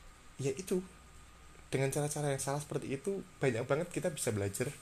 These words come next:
Saya, saya pribadi itu bisa belajar gitu kan. Bisa belajar, apa namanya, eh, pendewasaan diri gitu. Eh,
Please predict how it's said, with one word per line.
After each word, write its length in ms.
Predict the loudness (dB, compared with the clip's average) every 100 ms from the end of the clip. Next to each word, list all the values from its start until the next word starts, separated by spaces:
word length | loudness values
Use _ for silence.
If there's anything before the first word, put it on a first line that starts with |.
| -16 -18 -12
Saya, 240 | 0 2 4
saya 400 | 4 6 8 6 2 2
pribadi 320 | 4 6 6
itu 80 | 4
bisa 240 | 6 6
belajar 320 | 8 6 4 2
gitu 220 | 2 2
kan. 160 | 0 -2 -12 -14 -14 -16 -18 2
Bisa 180 | 8 8
belajar, 600 | 8 10 12 12 12 4 -6 -10 -12 -12 -12 -14 -14 -6
apa 180 | -4 0
namanya, 320 | 0 0 -2 -4 -6 -14 -14 -14 -14 -14 -14 -16 -10 -4 4
eh, 300 | 6 6 4
pendewasaan 540 | 8 8 8 6 4
diri 240 | 4 2 2
gitu. 160 | 0 0 -4 -10 -12 -14 -16 -18 -2 4
Eh, 680 | 6 6 4 4 2 2